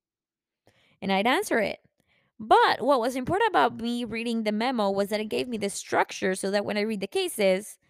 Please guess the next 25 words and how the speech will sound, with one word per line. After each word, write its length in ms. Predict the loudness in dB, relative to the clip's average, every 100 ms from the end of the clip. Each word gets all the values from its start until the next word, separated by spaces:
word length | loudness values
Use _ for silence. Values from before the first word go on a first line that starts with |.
| _ _ _ _ _
each 300 | 0 0 0
case 320 | -2 0 0 -2
usually 320 | -4 -4 -2
belongs 440 | 2 2 0 -2
to 120 | -2 -2
a 60 |
certain 320 | -2 -2 -2
portion 400 | -2 -2 -2 -4
of 120 | -4 0
the 180 | -2
memo 420 | 0 -2 0 -2 0
question. 720 | 0 0 -2 -2 -2 -6 -12 _ _ _ -20 _ -8
So 200 | 0 2
what 180 | 4 2
I 80 |
do 280 | 2 2 2
is 80 | 2
that 120 | 2
I 80 | 0
take 300 | 0 -4 -2
the 80 | -4
case 300 | 0 0 -2
and 120 | -4
then 100 | -2
I, 160 | -4